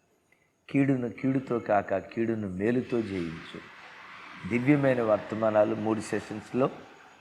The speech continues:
అవకాశం ఉంటే మందిరానికి రండి. దూర ప్రాంతాల్లో ఉండేవారు మీ మీ స్థానిక సంఘాలకు వెళ్ళి లైవ్ కూడా చూసి ఆశీర్వదించబడగలరని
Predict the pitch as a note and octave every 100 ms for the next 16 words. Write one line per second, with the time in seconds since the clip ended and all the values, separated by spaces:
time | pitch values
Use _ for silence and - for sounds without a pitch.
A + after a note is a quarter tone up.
0 | - - - - G2+ A#2+ A2 - A2+ G#2
1 | G#2+ G#2 G#2+ A#2 A2+ A2 A2 A2 B2 F3
2 | - - - _ _ _ F2+ G#2 G#2 G2+
3 | G2+ F#2+ G#2 G2 F#2+ F#2+ F#2+ G2 F#2+ F2+
4 | - _ _ _ - G#2 G#2 G#2 F#2+ -
5 | A2+ A#2+ A#2 - G#2+ A2 G#2 A2+ A2 G#2+
6 | G#2 A#2 C#3 - - - _ _ _ _
7 | G2 G#2 A2+ A2 A2+ G#2 G2 G#2 G2 A2+
8 | G2+ - - - F#2 G2 A2+ G2+ G2 F#2
9 | - F#2+ F2 F#2 F#2 F#2+ G#2+ F3+